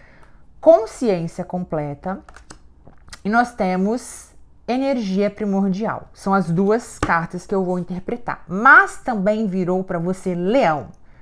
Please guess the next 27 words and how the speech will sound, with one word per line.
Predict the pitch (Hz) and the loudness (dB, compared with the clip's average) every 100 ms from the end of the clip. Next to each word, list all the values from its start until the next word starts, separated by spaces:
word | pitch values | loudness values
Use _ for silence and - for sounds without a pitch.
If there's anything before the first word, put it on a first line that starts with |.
| - - - - - - - - | -20 -20 -20 -20 -20 -20 -8 -8
fluindo | - 302 311 269 285 277 269 | 2 4 6 4 2 0 2
com | 226 208 | 2 0
o | |
tempo | 196 175 165 165 | -2 -4 -4 -2
divino | 180 175 170 160 180 370 - - - - - - - - - | -2 -2 -4 -4 -4 -6 -10 -18 -18 -18 -18 -18 -20 -12 0
e | 254 | 4
a | 320 | 6
dança | 254 214 220 247 262 - 269 269 - - - | 6 4 4 0 -2 0 0 0 -8 -14 -2
da | 190 254 | 0 0
chuva, | - 202 175 151 - 165 - - - - - - - - - - | 0 0 0 -2 -8 -10 -20 -20 -20 -20 -20 -20 -20 -20 -20 -18
tá? | - 160 180 254 - - - | -8 -4 -4 -8 -14 -20 -4
Além | - 240 202 190 | 2 4 4 4
da | 208 | 2
carta | 208 170 170 - 196 | 2 0 0 -2 -2
do | 190 214 | 0 2
êxtase | 180 180 - 214 196 202 | 0 -2 -4 -2 0 -2
que | |
eu | 220 | -4
já | 202 | -2
mostrei | 196 214 - 190 175 | -2 -4 -4 -4 -4
pra | 185 | -4
vocês, | 175 190 - 170 170 | -6 -8 -6 -6 -6
que | 190 | -10
eu | |
falei | 190 190 165 165 | -8 -6 -6 -10
que | - | -12
são | 175 165 180 | -10 -8 -8